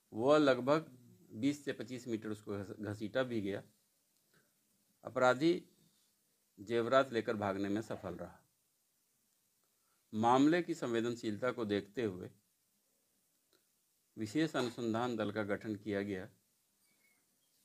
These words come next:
एएसपी रोशन के नेतृत्व में उस टीम में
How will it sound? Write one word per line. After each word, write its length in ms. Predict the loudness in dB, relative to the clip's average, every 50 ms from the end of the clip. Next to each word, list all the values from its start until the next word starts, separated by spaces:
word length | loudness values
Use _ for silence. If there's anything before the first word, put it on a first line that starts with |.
| _ -4
एएसपी 440 | -2 0 0 0 -2 -4 -4 -2 0
रोशन 360 | 2 0 0 0 -4 -8 -6
के 120 | -4 -2
नेतृत्व 540 | 0 0 -2 -2 -4 -4 -6 -6 -6 -8 -12
में 220 | -12 -12 -12 -14 -18 _ _ _ _ _ _ _ _ _ _ _ _ _ _ _ _ _ _ _ _ _ _ _ _ _ _ _ _ -10
उस 360 | -8 -6 -6 -8 -10 -12 _
टीम 200 | 2 4 6 8
में 340 | 8 6 6 4 0 -4 -12